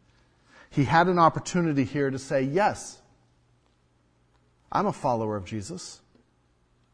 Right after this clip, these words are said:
As Polycarp ended up doing with every question,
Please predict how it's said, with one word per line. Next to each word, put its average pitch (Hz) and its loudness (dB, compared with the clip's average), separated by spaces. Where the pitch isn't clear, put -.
As 110 0
Polycarp 151 0
ended 143 4
up 143 6
doing 143 4
with 131 0
every 143 2
question, 143 -2